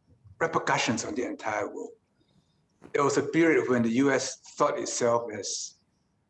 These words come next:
the new Rome in a unipolar world, then led to hubris. And after September eleven, to a series of wars,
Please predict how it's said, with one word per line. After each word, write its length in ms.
the 80
new 220
Rome 520
in 140
a 40
unipolar 720
world, 280
then 180
led 140
to 80
hubris. 680
And 120
after 240
September 480
eleven, 380
to 100
a 40
series 500
of 120
wars, 640